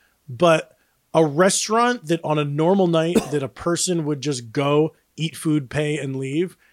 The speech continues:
it didn't happen till the eighteen hundreds in New York.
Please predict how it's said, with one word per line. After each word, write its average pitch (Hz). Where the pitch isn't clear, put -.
it 165
didn't 202
happen 170
till 147
the 139
eighteen 180
hundreds 135
in 143
New 139
York. 127